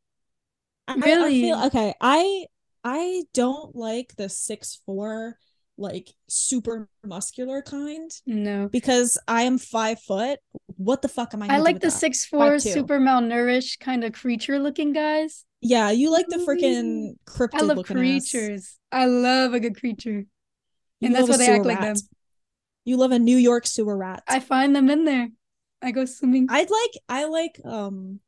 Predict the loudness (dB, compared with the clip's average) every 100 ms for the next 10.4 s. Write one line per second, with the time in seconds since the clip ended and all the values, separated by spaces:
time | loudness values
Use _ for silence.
0 | _ _ _ _ _ _ _ _ _ _
1 | _ _ -8 -4 -2 -4 -6 -6 -6 -8
2 | -8 -8 -10 -12 -12 -14 -12 -12 -12 -10
3 | -10 -12 _ _ -4 -2 0 0 0 -2
4 | -4 -6 -8 -10 -10 -10 -12 -14 -18 -8
5 | -2 -2 -2 -4 -4 -6 -6 -4 -4 -4
6 | -8 -14 _ _ _ _ -4 -2 -2 -2
7 | -2 -2 0 -2 -4 -6 -4 -4 -4 -6
8 | -8 -8 -8 -10 -10 -12 -12 -14 -10 -8
9 | -6 -4 -2 -2 -4 -2 0 0 0 2
10 | 4 6 4